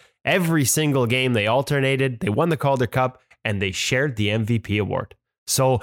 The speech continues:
it's happened before. I'm not saying it's gonna happen in the N H L, but again,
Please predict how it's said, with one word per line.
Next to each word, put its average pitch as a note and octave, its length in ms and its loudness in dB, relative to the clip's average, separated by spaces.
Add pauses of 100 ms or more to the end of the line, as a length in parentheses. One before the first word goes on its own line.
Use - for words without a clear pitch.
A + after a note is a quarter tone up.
(200)
it's D3 180 -2
happened F3 440 2
before. C3 500 2
I'm B2+ 140 0
not F3 160 0
saying C3 300 0
it's D3 120 -2
gonna C#3+ 160 0
happen C#3 300 0
in C3+ 80 0
the C3+ 120 0
N C3+ 80 2
H C3+ 160 0
L, C3+ 120 0
but D#3+ 120 0
again, D#3+ 380 0